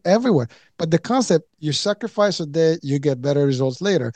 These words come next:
You don't sacrifice a day, you're gonna sacrifice many days later because you're not gonna get the performance. So, uh, again, I mean, it was an analogy that may not be as, as high to, to the level where you are, but it's, it goes to all businesses. I mean,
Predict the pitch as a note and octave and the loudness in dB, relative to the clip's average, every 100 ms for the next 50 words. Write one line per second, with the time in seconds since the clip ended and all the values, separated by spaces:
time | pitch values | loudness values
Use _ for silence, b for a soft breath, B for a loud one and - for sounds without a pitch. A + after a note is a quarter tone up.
0 | b _ _ - C#3+ F3 A#3+ A#3 G3 F3+ | b _ _ -6 0 4 6 6 2 4
1 | E3+ D3+ D#3+ D#3+ D3+ C#3 D3 D3+ C3+ C#3+ | 2 4 2 4 2 2 2 2 4 8
2 | F#3+ F3+ D3+ D3 D3 C#3+ C#3+ C#3+ D3+ C#3+ | 10 10 10 8 8 6 6 4 2 0
3 | D3 C#3 B2+ B2+ B3+ D3+ C3+ - A#2+ A2 | 0 2 0 2 0 0 -6 -4 -4 -2
4 | A2 - C#3+ C#3+ C#3 _ _ _ D#3+ - | -4 -6 -8 -8 -10 _ _ _ -14 -12
5 | E3+ F3 E3+ F#3+ E3 E3 E3 D#3+ D3+ - | -8 -2 2 4 6 6 8 8 6 2
6 | _ _ - D#3+ D3 D#3 F#3 F3+ D#3+ D3 | _ _ 0 4 6 4 4 4 2 2
7 | C#3+ D#3 D3+ D3+ D3 D3 C3+ - - D3 | 4 4 6 4 4 4 4 0 -6 -4
8 | B2 A2 D#3 C#3+ C#3 D3 C#3 C#3+ C#3 C3+ | -4 0 2 2 0 -4 0 2 2 0
9 | C3 B2+ D#3 B3 - _ _ _ E3 F3 | 0 0 0 0 -4 _ _ _ 0 0
10 | F3 - E3+ D3+ F3 - D3+ - E3 A3 | 0 -2 -2 2 0 2 -2 2 6 6
11 | E3+ C#3+ C#3 A#2 B2 C#3 D#3 D3+ | 6 4 2 0 -2 4 6 6